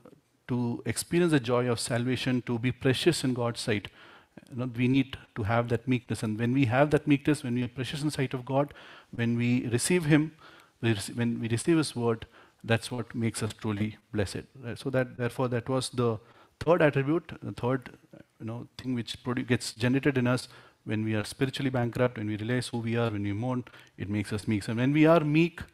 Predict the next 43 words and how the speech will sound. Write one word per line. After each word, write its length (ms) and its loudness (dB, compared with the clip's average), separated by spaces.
when 180 -2
we 120 0
have 300 2
truly 280 0
changed, 480 0
what, 300 -4
what 220 -2
is 120 2
the 80 0
following 580 0
ex-, 200 -10
consequence 600 -2
of 140 -4
that? 180 0
That's 180 2
the 80 -2
fourth 400 0
beatitude 580 0
or 100 0
the 80 -4
fourth 260 2
attribute, 540 0
which 120 -4
is 120 0
pleading 400 2
for 180 2
his 160 2
righteousness. 680 -2
In 200 -4
verse 260 0
six, 640 -2
it 120 -4
says 160 2
that, 120 -2
"Blessed 280 0
are 120 6
those 300 4
who 80 -6
hunger 340 2
and 160 0
thirst 240 -2
for 120 -4
righteousness, 560 -2